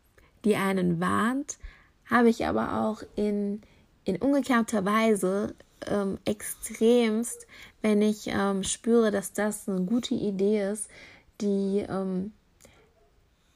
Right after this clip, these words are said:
eben irgendetwas Neues bewirkt in meinem Leben. Und ich glaube, warum ich das gerade auch mit dem anderen, mit der,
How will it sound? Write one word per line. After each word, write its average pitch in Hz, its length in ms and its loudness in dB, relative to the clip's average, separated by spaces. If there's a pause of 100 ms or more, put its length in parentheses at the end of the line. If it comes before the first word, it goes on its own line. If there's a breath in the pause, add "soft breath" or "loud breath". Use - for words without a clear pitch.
(100)
eben 196 800 0 (1300)
irgendetwas 247 680 2
Neues 208 400 0
bewirkt 196 800 -2 (880 soft breath)
in 196 200 4
meinem 180 340 2
Leben. 170 600 -4 (1300 soft breath)
Und 208 140 6
ich 214 120 2
glaube, 240 640 6
warum 202 260 2
ich 190 80 2
das 190 180 -4
gerade 196 380 2
auch 185 120 -2
mit 185 200 -2
dem 180 340 0 (200)
anderen, 214 600 4 (840)
mit 214 160 2
der, 180 300 4